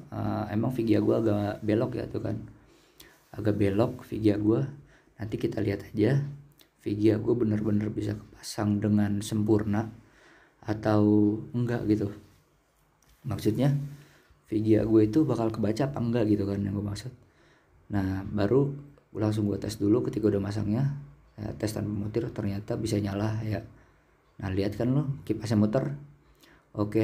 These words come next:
ternyata bisa nyala, ya, semuanya bisa nyala. Kalau misalkan udah lu pasang kayak gini bisa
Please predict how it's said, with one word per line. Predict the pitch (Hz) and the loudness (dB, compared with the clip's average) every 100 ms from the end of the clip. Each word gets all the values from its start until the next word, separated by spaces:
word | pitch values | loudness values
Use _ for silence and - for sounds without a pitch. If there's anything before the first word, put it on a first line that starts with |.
| 110 | 2
ternyata | 104 101 101 120 123 123 123 | -2 -2 -4 -2 0 -2 2
bisa | 110 104 | 2 2
nyala, | 101 101 107 117 | -2 -2 -2 -2
ya, | 104 107 | -2 -4
semuanya | 104 98 101 | -2 -2 0
bisa | 101 104 | 0 0
nyala. | 98 107 135 - - - _ _ | -2 -4 -4 -8 -18 -20 _ _
Kalau | 110 104 | 2 4
misalkan | 104 107 107 | 4 2 2
udah | 107 104 101 101 104 - | 2 2 0 -2 -6 2
lu | 104 | 2
pasang | 104 104 - 101 | 2 -4 -4 -4
kayak | 101 | 0
gini | 104 | 0
bisa | 101 | 0